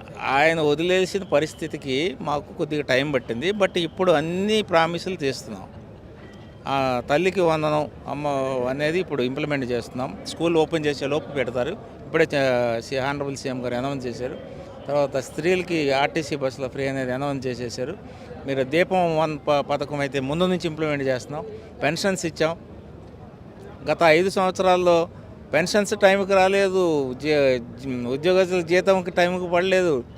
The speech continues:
మరి అవన్నీ ఎక్కడ పోయింది? అవన్నీ మర్చిపోయి ఇప్పుడు ఫస్ట్ జీ-, తారీఖు జీతాలు పడుతున్నాయి, ఫస్ట్ తారీఖు పెన్షన్ తీసుకుంటున్నారు. ఇవన్నీ అభివృద్ధి కాదా? చెప్పండి మరి.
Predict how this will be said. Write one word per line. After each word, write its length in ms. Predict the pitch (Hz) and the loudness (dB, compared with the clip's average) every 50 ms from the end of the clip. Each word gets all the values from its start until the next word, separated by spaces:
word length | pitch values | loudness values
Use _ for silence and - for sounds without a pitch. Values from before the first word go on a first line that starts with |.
| - - - | -14 -8 -4
మరి 240 | 143 139 143 139 | 0 2 4 4
అవన్నీ 540 | 151 170 185 202 208 202 196 190 185 175 170 165 | 4 2 0 0 0 2 2 2 2 4 4 4
ఎక్కడ 300 | 156 - 180 180 185 180 | 4 4 4 4 4 4
పోయింది? 240 | 180 175 175 165 | 4 2 4 4
అవన్నీ 180 | 160 175 175 185 | 4 4 4 2
మర్చిపోయి 580 | 175 170 165 - - 170 180 170 165 160 165 175 - - - - - - - - - 151 | 0 0 -2 -2 -4 -2 0 0 0 0 -2 -6 -12 -18 -18 -18 -18 -18 -18 -16 -14 -10
ఇప్పుడు 200 | - - 156 147 | -6 -4 -4 0
ఫస్ట్ 280 | - 143 147 - 180 | 2 0 0 0 0
జీ-, 520 | 180 165 185 180 175 170 165 156 151 139 - | 2 6 8 8 10 10 10 8 6 6 4
తారీఖు 320 | 160 165 160 170 160 180 | 4 4 4 4 0 0
జీతాలు 340 | 160 151 160 160 185 180 180 | 0 0 0 2 4 2 4
పడుతున్నాయి, 340 | 170 165 160 156 165 156 143 151 | 2 0 -2 -2 -4 -4 -2 -2
ఫస్ట్ 160 | 147 - - | -4 -2 -2
తారీఖు 200 | 185 165 170 160 | -2 -2 -2 -2
పెన్షన్ 360 | 156 156 147 151 147 180 175 170 | -2 -4 -4 -2 -4 -6 -4 -4
తీసుకుంటున్నారు. 540 | 170 160 - 175 156 151 156 147 147 156 - - - - - - - - | -4 -4 -6 -8 -8 -6 -6 -6 -6 -8 -10 -14 -18 -18 -18 -16 -10 -4
ఇవన్నీ 260 | 147 175 185 185 180 | 0 0 2 2 2
అభివృద్ధి 260 | 170 175 196 190 185 | 4 4 4 6 8
కాదా? 280 | 190 185 175 185 208 - - - - - - - - - - - - - - - - - - - - - - - - - - - - - - - - - - - - 185 | 8 8 8 8 4 2 -2 -12 -20 -20 -20 -20 -20 -20 -20 -20 -20 -18 -18 -18 -18 -18 -18 -18 -20 -20 -20 -20 -20 -20 -20 -20 -20 -20 -20 -20 -20 -20 -14 -4 0 2
చెప్పండి 300 | 214 220 302 233 202 170 | 2 4 2 2 2 2
మరి. 220 | 151 123 117 | 0 -2 -4